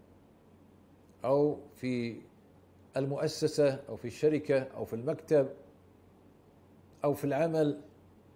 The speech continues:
من يعمل لديه، من يخدم لديه، من يصب الشاي، من ينظف، من يغسل. فهؤلاء أنت تتعامل معهم كل يوم،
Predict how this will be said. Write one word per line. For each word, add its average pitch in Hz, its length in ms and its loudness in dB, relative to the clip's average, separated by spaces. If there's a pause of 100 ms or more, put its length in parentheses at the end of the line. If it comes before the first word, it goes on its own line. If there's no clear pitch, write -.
(480)
من 143 140 0
يعمل 170 380 0
لديه، 160 440 2 (1040)
من 160 140 -2
يخدم 175 380 -2
لديه، 156 560 2
من 175 100 -6
يصب 160 300 -4
الشاي، 151 600 2 (200)
من 151 280 -4
ينظف، 147 720 2 (320)
من 165 180 -4
يغسل. 160 720 2 (1500)
فهؤلاء 151 1600 -2 (100)
أنت 214 200 -4
تتعامل 175 720 -2
معهم 175 520 -4 (120)
كل 196 200 -2
يوم، 117 380 0